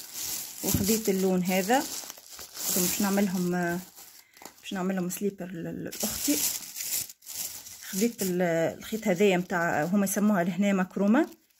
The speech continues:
اللي هي ال-، ال-، مكرو-، مك-، مكرمية حصيلوا ولا ش-، شنو يسميها بالعربية، حصيلوا مكرومة.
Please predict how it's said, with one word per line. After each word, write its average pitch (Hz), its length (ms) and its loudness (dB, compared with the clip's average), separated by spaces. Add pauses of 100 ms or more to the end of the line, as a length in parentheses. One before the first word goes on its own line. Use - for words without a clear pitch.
(100)
اللي 208 200 4
هي 233 100 8
ال-، 202 180 4
ال-، 175 1080 0 (3000)
مكرو-، 214 460 4
مك-، 208 340 0
مكرمية 220 560 8
حصيلوا 180 500 2
ولا 156 160 0
ش-، - 180 -6
شنو - 220 -4
يسميها 185 300 2
بالعربية، 165 500 4
حصيلوا 226 340 2
مكرومة. 185 500 2